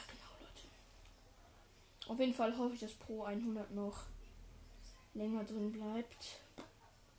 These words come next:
Weiß ich aber tatsächlich nicht. Ja, genau.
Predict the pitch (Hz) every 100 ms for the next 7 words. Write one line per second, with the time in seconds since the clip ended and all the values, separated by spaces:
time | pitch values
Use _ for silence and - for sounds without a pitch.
0 | - - - - - - - 214 214 220
1 | 214 220 214 233 226 226 262 - - -
2 | - - - - - - - - - -
3 | - - - - - - - - - -
4 | - - 233 226 226 233 208 202